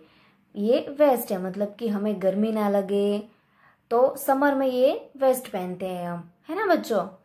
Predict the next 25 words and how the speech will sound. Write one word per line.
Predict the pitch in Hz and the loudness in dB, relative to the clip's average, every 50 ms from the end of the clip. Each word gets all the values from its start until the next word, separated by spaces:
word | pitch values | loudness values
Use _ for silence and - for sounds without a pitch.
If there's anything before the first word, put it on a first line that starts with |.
| _ 208 | _ -10
हम्म, | 190 196 196 196 202 202 190 175 185 180 _ _ _ _ _ _ _ _ | -8 -6 -4 -4 -4 -4 -4 -6 -10 -12 _ _ _ _ _ _ _ _
तो | - 190 | -8 -6
बच्चों, | 175 175 180 175 175 - - 269 285 269 240 233 254 285 320 302 - - _ _ _ 208 | -2 -2 -2 -2 -2 -6 -2 2 2 2 2 2 0 -2 -2 -6 -12 -20 _ _ _ -8
ये | 196 202 214 226 226 226 - | -4 -4 -4 -4 -4 -6 -4
थे | 254 262 277 285 311 330 - - _ _ _ | -2 0 0 0 0 -2 -4 -12 _ _ _
हमारे | - 208 196 202 202 208 247 294 294 - - | -8 -6 -6 -4 -2 -2 -2 -4 -4 0 -2
कपड़े, | 320 311 302 233 196 | 0 0 2 0 -2
मतलब | 175 185 190 185 196 196 190 196 - - | -2 -4 -8 -8 -8 -8 -8 -8 -12 -12
कि | 233 226 | -10 -10
हम | 202 180 202 202 226 254 240 | -8 -6 -6 -4 -4 -6 -6
जो | - - 214 196 208 | -6 -6 -6 -4 -4
जो | 208 208 240 262 262 | -4 -2 -2 -2 -2
कपड़े | 254 208 202 208 202 208 | -2 -4 -2 0 0 0
पहनते | 202 - 185 185 180 175 - 175 180 | 0 -2 -8 -8 -8 -8 -8 -8 -6
हैं | 208 190 220 262 320 381 392 - _ _ _ _ _ _ - - _ _ | -4 -4 -4 -4 -4 -6 -8 -14 _ _ _ _ _ _ -20 -20 _ _
उसके | 220 208 - - 247 233 | -16 -16 -8 -2 -2 0
बारे | 202 202 196 190 202 202 | 2 2 0 0 0 0
में | 214 226 220 | -2 0 -2
आज | 208 214 220 214 - | -2 -2 -2 -4 -4
हमने | 208 196 185 190 208 226 262 311 359 392 - _ _ _ _ _ _ _ _ | -4 -4 -4 -4 -4 -4 -4 -4 -6 -6 -10 _ _ _ _ _ _ _ _
पढ़ा, | 240 226 214 214 180 175 - - - - | 2 4 4 4 -2 -4 -8 -16 -12 -8
है | 285 | -6
ना | 320 359 | -4 -2
बच्चों? | 349 381 370 - - 339 294 226 185 - - _ _ _ _ _ _ 202 | -2 -4 -4 -2 0 2 2 2 2 -2 -12 _ _ _ _ _ _ -12
हम्म, | 185 185 196 196 196 196 196 196 190 190 180 175 | -12 -10 -8 -6 -6 -6 -4 -4 -4 -6 -6 -6